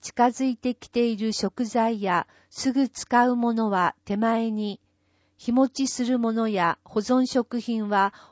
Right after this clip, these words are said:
奥に置くようにしてみましょう。使い忘れや買いすぎ防止につながります。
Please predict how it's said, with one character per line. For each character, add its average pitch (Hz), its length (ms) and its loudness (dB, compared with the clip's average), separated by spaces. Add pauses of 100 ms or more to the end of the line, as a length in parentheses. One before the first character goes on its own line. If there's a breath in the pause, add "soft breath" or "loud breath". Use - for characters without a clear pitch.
奥 247 320 0
に 196 320 -4
置 165 160 -4
く 254 140 0
よ 247 180 4
う 226 60 2
に 196 140 -4
し - 80 -14
て 214 140 -4
み 220 160 0
ま 214 160 0
し - 160 -4
ょ 202 340 2
う。 - 40 -20 (720)
使 240 320 2
い 262 100 2
忘 254 320 0
れ 247 140 2
や 175 260 2 (120)
買 240 220 0
い 247 40 -2
す - 180 -10
ぎ 247 140 -2
防 214 260 4
止 - 180 -6
に 226 160 -2
つ - 180 -10
な 208 140 0
が 214 140 0
り 208 140 -4
ま 196 220 -2
す。 - 220 -18